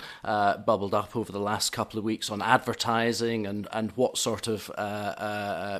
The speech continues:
people and actions can be, uh, shown within adverts. There's the whole furore around social media, and especially,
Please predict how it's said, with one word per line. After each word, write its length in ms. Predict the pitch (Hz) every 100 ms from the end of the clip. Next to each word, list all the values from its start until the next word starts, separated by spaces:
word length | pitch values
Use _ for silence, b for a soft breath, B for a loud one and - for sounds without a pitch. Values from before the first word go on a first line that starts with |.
| -
people 380 | - 123 117 110
and 200 | 107 101 -
actions 540 | 120 120 - 123 107
can 220 | - 117 101
be, 340 | 107 107 - 104
uh, 160 | 101
shown 320 | 98 - 113
within 260 | 107 98 104
adverts. 600 | 113 117 117 117 - -
There's 280 | 107 104 -
the 140 | 110
whole 360 | 104 120 117 110 B B B
furore 800 | - 123 123 127 135 131 131 123
around 340 | 117 113 110
social 400 | - 113 - 104
media, 480 | 110 131 131 127 117
and 100 | 101
especially, 680 | - - 120 - 117 110